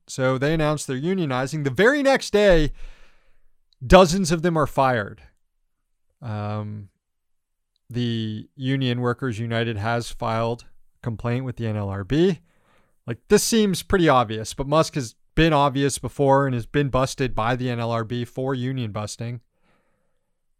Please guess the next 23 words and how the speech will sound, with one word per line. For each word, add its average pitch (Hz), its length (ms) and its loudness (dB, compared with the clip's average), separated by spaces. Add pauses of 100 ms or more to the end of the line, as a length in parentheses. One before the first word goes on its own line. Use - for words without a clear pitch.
(120)
Uh, 110 200 -10
and 123 100 -10
it 127 140 -10
hasn't 151 300 -4
really 147 200 0
stopped 165 360 0
him. 104 280 -8 (460)
Oh, 180 180 8
and 175 100 4
by 180 140 8
the 185 100 4
way, 180 140 6
there's 143 180 6
also 165 280 4
a 151 40 2
massive 147 420 0
recall 139 360 0
of 110 80 -2
three 143 160 -4
hundred 139 220 -2
sixty 135 340 -8
thousand 123 460 -2
Teslas 113 640 -6